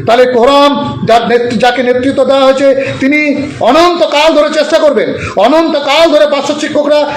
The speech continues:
মৃত্যু মুখে পতিত হবে, অনন্তকাল ধরে এই চেষ্টা চরিত্র চলতে থাকবে। তাহলে আমরা দেখলাম কি? আমরা দেখলাম কুড়িটা বছর পার হওয়ার পরও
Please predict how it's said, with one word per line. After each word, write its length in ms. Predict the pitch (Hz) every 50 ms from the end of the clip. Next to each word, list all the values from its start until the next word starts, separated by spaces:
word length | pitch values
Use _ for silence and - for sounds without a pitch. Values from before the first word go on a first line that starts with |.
| - -
মৃত্যু 300 | 220 277 285 - - 302
মুখে 180 | 294 294 311 311 311
পতিত 240 | 311 320 339 330 330
হবে, 320 | 285 277 247 196 165 143 - - - -
অনন্তকাল 760 | - 208 269 320 330 320 - 294 277 262 269 285 330 339 339
ধরে 440 | 277 285 302 196 - - 277 - 269
এই 80 | 277 269
চেষ্টা 360 | 277 302 285 294 - 302 285 311
চরিত্র 280 | 302 285 - - 302
চলতে 260 | 294 320 311 311 330
থাকবে। 500 | 320 320 294 240 220 190 156 117 - - - -
তাহলে 200 | 196 214 233 254
আমরা 260 | 247 240 247 254 254
দেখলাম 360 | 254 254 254 254 254 254 254
কি? 380 | 220 262 254 247 - - - - - -
আমরা 260 | 175 220 254 262 247
দেখলাম 400 | 254 254 262 254 240 220 220 233
কুড়িটা 440 | 247 269 277 302 294 302 294 277 214
বছর 460 | 208 226 254 254 285 269 226 - - - - -
পার 260 | 233 226 247 240 226
হওয়ার 280 | 208 240 240 240 233 214
পরও 720 | - 214 196 208 214 226 233 226 190 170 - - -